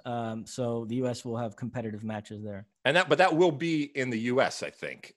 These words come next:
Speaker 2: And,
Speaker 1: Correct.
Speaker 2: uh, you know, that also, also could possibly lead to a final that has U S Mexico,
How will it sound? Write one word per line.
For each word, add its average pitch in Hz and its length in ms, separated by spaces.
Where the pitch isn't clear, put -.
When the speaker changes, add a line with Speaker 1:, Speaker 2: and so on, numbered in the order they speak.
Speaker 2:
And, 95 240
Speaker 1:
Correct. - 300
Speaker 2:
uh, 87 480
you 107 80
know, 95 100
that 104 220
also, 120 300
also 117 340
could 104 220
possibly 107 320
lead 101 240
to 107 100
a 95 40
final 131 360
that 104 100
has 104 280
U 104 120
S - 140
Mexico, 87 500